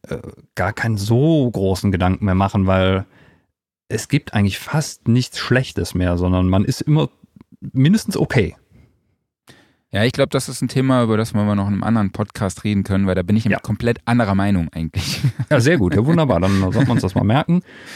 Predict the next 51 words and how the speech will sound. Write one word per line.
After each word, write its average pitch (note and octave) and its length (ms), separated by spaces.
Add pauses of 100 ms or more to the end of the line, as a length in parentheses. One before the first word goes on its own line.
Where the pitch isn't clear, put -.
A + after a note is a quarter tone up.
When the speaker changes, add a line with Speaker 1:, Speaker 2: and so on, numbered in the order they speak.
(160)
Speaker 2:
Genau. G#2 260
Speaker 1:
und, A2+ 320
äh, A2+ 40 (500)
quatschen - 280
dann G2+ 140
anders E2 240
mal F2 120
darüber. E2 420 (640)
Aber G#2+ 600 (300)
gehen G2 200
wir F2+ 80
Speaker 2:
Genau, F2 100
Speaker 1:
weiter E2 100
Speaker 2:
gestern C3+ 280
Speaker 1:
in C3 60
der C3 40
Liste. - 380 (500)
Speaker 2:
gestern B2 500
hat B2+ 160
dann B2 140
noch, A#2+ 240
kann D3 100
man C#3+ 140
noch C3+ 80
eine, B2+ 400 (100)
eine A#2+ 100
Pressemeldung, A#2+ 600
ich B2 80
habe B2+ 120
ja B2 40
noch A#2 160
heute A2+ 120
Morgen B2 180
noch A#2 120
kurz - 160
gecheckt, - 400
ob - 100
das A#2 140
Embargo A2+ 420
schon A2 140
abgelaufen G2 460
ist. A#2 260 (340)
Speaker 1:
Mhm. D#3 340
Speaker 2:
Wir G#2+ 100
dürfen C3 260
es B2+ 80
tatsächlich A#2+ 460
seit A2+ 140
gestern B2 340
auch G#2+ 180
announcen, A2+ 640